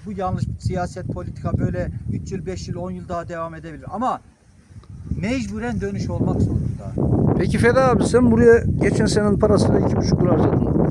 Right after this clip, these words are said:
Speaker 2: Bir keyfi harcama diyelim buna biz. Örnek
Speaker 1: Yani,
Speaker 2: vereyim.
Speaker 1: tabii yani başlangıçta keyfi.
Speaker 2: Sen burada keyfi harcama yapıyorsun, örnek veriyorum yani. Keyfi değil ama yani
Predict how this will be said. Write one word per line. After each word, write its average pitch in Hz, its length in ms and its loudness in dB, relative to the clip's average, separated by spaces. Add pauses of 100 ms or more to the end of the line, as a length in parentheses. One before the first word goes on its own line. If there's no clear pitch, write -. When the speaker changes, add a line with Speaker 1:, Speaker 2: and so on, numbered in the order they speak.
(100)
Speaker 2:
Bir - 160 4 (1600)
keyfi 202 280 6
harcama 151 420 2
diyelim 110 240 0
buna - 200 4
biz. - 260 0 (540)
Örnek 208 300 6
Speaker 1:
Yani, 160 100 2
Speaker 2:
vereyim. 98 160 0 (180)
Speaker 1:
tabii 151 240 -8
yani 139 260 -2 (420)
başlangıçta 175 540 0
keyfi. - 540 0
Speaker 2:
Sen 214 240 4
burada 214 180 4
keyfi 226 300 2
harcama 226 340 2
yapıyorsun, 170 420 2
örnek 165 340 4
veriyorum 101 280 2
yani. 87 280 -2 (140)
Keyfi 147 280 4
değil 254 160 6
ama 202 240 4 (120)
yani 147 400 4